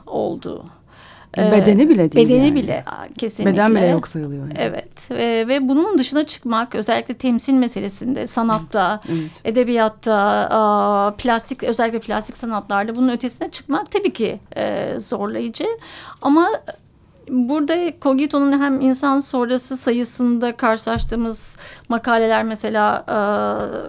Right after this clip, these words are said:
Speaker 1: sanırım Sevin Burak'la ilgili bir, e, makale var. Sevin Burak'ın insan olmayanlarla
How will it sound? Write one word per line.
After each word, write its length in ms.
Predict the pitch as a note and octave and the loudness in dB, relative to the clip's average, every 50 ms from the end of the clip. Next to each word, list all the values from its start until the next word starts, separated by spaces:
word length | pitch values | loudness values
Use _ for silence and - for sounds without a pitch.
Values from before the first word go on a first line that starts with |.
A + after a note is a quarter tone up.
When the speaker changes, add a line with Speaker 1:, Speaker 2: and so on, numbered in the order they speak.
| - - - | -12 -14 -14
Speaker 1:
sanırım 800 | - - - - - - A3 G#3+ G#3+ G#3+ G#3+ - - A3+ A#3 | -12 -12 -12 -10 -8 -6 -6 -4 -4 -4 -4 -4 -4 -4 -4
Sevin 380 | A3 - - A#3+ A3+ A#3+ A#3+ A#3 | -4 -2 0 0 2 2 2 0
Burak'la 360 | A#3 A#3 A3+ A3+ A3+ - A3+ | 2 2 2 2 2 0 -2
ilgili 360 | G#3+ A3 G#3+ A3 G#3 G#3+ G#3+ | -4 -4 -4 -4 -4 -4 -4
bir, 260 | G#3+ G#3 G3 G#3+ - - - | -2 -4 -4 -4 -6 -8 -8
e, 360 | - A#3+ A3 G#3+ G#3 G3+ G#3 | -4 -4 -2 -2 -2 -2 0
makale 680 | G#3+ A3 A3 G#3+ - A#3+ G#3+ G#3 G3+ G#3 G#3 G#3 A3 A#3 | 0 0 -2 0 2 2 4 4 4 2 0 0 0 0
var. 200 | F#3 F3 D#3 G3 | 0 0 0 0
Sevin 360 | - - G#3 G#3+ G#3+ G#3+ G#3+ | -2 -4 -4 -2 -4 -4 -2
Burak'ın 420 | A3 G#3+ G#3 - G#3+ A3 A3 G#3+ - - - - - - - - - - | -2 -2 -2 -2 -2 -2 -4 -6 -8 -12 -18 -20 -20 -20 -20 -20 -4 2
insan 320 | - B3+ B3 - C#4+ C4+ B3+ | 4 4 4 6 4 4 6
olmayanlarla 1040 | B3 C4 C4 B3+ B3 A#3 A3+ G#3+ A3+ A3+ A3 G#3 G#3+ G#3+ A3 A3 G#3+ G#3+ G#3 - | 8 8 8 8 8 6 4 2 2 4 4 4 4 4 4 4 4 4 4 2